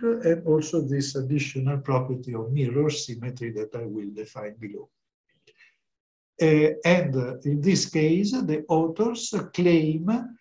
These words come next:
that there is, uh, an increase, enhanced, uh,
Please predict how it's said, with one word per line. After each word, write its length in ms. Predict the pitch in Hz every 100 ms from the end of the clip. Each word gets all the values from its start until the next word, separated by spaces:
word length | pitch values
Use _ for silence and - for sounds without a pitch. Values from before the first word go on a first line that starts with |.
| _ _
that 380 | 131 170 202 196 240 220
there 220 | 143 156 175
is, 340 | 185 139 131
uh, 260 | 131 127 131 - 147
an 180 | 147
increase, 800 | 147 151 139 147 135 139 190 202
enhanced, 1120 | 277 269 131 117 - 175 175 196 247 - - 262
uh, 1300 | 262 - _ _ _ _ - 170 160 147 147 147